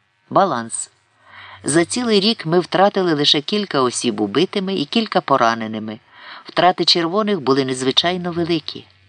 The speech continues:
Ми маємо морально добре почуття, а окупанти пригноблені. Ми здобули життєвий і бойовий досвід, загартували свої характери і тіло, маємо віру, ідею,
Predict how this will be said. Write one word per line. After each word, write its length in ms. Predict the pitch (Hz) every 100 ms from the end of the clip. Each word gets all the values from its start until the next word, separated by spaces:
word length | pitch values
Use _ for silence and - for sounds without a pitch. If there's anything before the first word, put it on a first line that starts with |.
| _ _
Ми 180 | - 151
маємо 400 | 165 202 190 175
морально 580 | 165 160 156 185 196 185
добре 320 | 156 170 170
почуття, 720 | 160 165 - 180 _ - 120 101 - -
а 180 | - 127
окупанти 680 | 123 - - 214 208 - 104 - -
пригноблені. 800 | 151 120 113 113 110 107 110 - _ _ - - -
Ми 160 | 160
здобули 460 | 175 196 185 208 220
життєвий 760 | 185 185 _ 220 233 180 120 -
і 100 | 147
бойовий 460 | 151 156 165 196
досвід, 640 | 147 131 156 - 107 104 - _ -
загартували 680 | 135 143 143 - 165 196 185
свої 300 | 185 175 160
характери 600 | 160 151 170 - 170 160
і 120 | 151
тіло, 420 | - 170 165 117 - - -
маємо 440 | 113 131 123 113 104
віру, 420 | 110 131 190 202 _
ідею, 580 | - 117 110 143 180 180